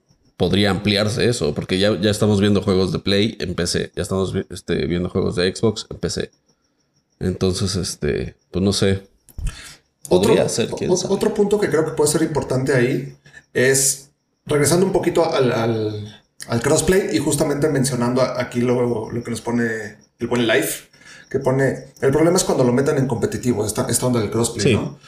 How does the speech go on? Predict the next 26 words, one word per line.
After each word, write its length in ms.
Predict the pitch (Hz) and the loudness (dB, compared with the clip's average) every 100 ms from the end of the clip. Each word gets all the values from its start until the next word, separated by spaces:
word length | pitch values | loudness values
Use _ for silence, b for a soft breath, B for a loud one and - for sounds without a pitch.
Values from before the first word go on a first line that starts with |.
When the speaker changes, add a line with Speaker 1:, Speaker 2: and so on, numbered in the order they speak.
| B B B | B B B
Speaker 2:
Eh, 440 | 123 120 123 123 123 | 0 2 4 4 6
Speaker 1:
Sí, 140 | 107 | 4
sí, 100 | 101 | 4
sí, 140 | 98 | 0
completamente. 440 | 90 87 101 143 - | 0 0 2 4 2
Speaker 2:
ahorita, 180 | 185 156 | 2 0
actualmente 520 | - 175 175 180 180 | 2 2 2 0 0
Call 180 | 175 165 | 2 2
of 180 | 170 | 2
Duty, 500 | 143 147 151 185 - - _ _ _ _ - | -2 0 0 -2 -4 -16 _ _ _ _ -4
eh, 180 | 117 110 | 0 2
la 120 | 107 | 2
liga 300 | 113 143 147 | 2 4 2
de 120 | 139 | 2
Call 120 | 135 127 | 2 0
of 100 | 123 | 0
Duty 180 | 135 | 0
se 80 | 131 | 0
está 160 | 123 131 | 0 -2
jugando 300 | - 123 120 | 0 0 0
en 80 | 117 | 0
PlayStation. 500 | 110 107 113 - 104 104 _ _ _ _ _ _ _ _ _ - | -2 0 -2 -2 -6 -14 _ _ _ _ _ _ _ _ _ -2
¿Por 300 | 120 120 - | 0 0 2
qué? 500 | 180 233 - - - - | 0 0 -6 -12 -20 -16
No 640 | 101 101 110 117 123 123 | -8 -4 0 2 4 2
sé. 180 | - - | 0 -2